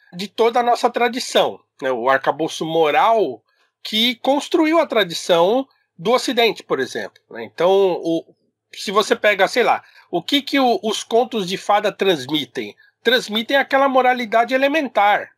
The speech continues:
né, sobre a, que se chama de lei do retorno. Ah, se você fizer uma coisa errada, você vai ter uma paga por isso. Ah, pra você,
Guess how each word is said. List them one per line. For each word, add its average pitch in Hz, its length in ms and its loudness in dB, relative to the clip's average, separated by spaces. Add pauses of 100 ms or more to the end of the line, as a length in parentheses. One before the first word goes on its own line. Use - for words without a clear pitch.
(120)
né, 147 120 0
sobre 185 300 -2
a, 175 200 2 (200)
que 196 140 -4
se - 140 -8
chama 208 300 0
de 180 120 -4
lei 185 260 2
do 190 100 -2
retorno. 143 760 -2
Ah, 127 140 2
se - 120 -10
você 135 240 -6
fizer 160 220 -2
uma 151 100 2
coisa 160 240 -2
errada, 214 540 2 (340)
você 160 280 -4
vai 170 140 2
ter 170 220 -2
uma 202 540 -2
paga 180 380 0
por 233 220 -2
isso. 185 280 -2
Ah, 139 180 2
pra 180 200 0
você, 202 560 0